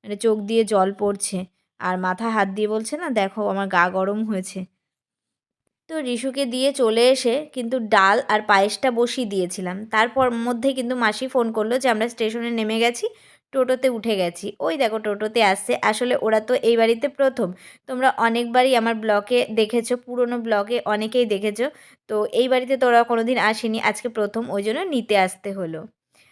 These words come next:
আর ওদিকে এসে দেখো ডালটা মানে সিদ্ধ হয়ে গেছিলো, নামিয়ে নিয়েছি একদম হলুদ লবণ দিয়ে ফুটিয়ে। আর ডালটা যেহেতু মুড়ি ঘন্ট করব, তো সেই জন্য মাছের মাথাটা ভেজে নিচ্ছি। আর এখানে হচ্ছে মশলা করে নিচ্ছি শিলপাটাতে।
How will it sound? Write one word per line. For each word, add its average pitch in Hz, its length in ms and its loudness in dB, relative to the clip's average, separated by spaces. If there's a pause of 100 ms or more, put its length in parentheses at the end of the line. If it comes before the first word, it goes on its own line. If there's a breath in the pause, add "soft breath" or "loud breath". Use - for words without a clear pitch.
(140 soft breath)
আর 202 160 -2 (120)
ওদিকে 277 320 0
এসে 277 180 2
দেখো 262 220 2
ডালটা 233 640 4
মানে 226 220 -2
সিদ্ধ 233 300 0
হয়ে 277 260 6
গেছিলো, 254 380 0 (120)
নামিয়ে 208 420 -4
নিয়েছি 226 360 -6
একদম 247 480 -2
হলুদ 208 260 -2
লবণ 214 280 0
দিয়ে 254 100 -4
ফুটিয়ে। 262 400 -4 (400 loud breath)
আর 180 220 -4
ডালটা 208 320 0
যেহেতু 254 300 -4
মুড়ি 247 240 -2
ঘন্ট 254 260 0
করব, 262 360 -4 (120)
তো 247 100 -4
সেই 233 200 -2
জন্য 226 280 -4
মাছের 233 300 0
মাথাটা 214 400 0
ভেজে 190 300 0
নিচ্ছি। 175 400 -10 (380)
আর 190 180 -8 (100)
এখানে 247 320 -2
হচ্ছে 294 180 -4
মশলা 233 400 0
করে 196 220 -2
নিচ্ছি 190 280 -6
শিলপাটাতে। 180 680 -2